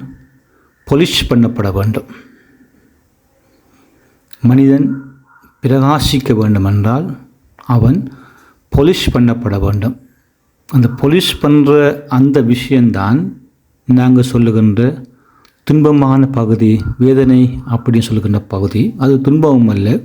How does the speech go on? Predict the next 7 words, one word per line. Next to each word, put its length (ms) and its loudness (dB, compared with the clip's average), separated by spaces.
வேதனையும் 680 2
அல்ல. 160 -4
நீ 120 4
பிரகாசிப்பதற்காக 1300 -2
பொலிஷ் 460 -2
பண்ற 280 -2
விஷயம். 420 -6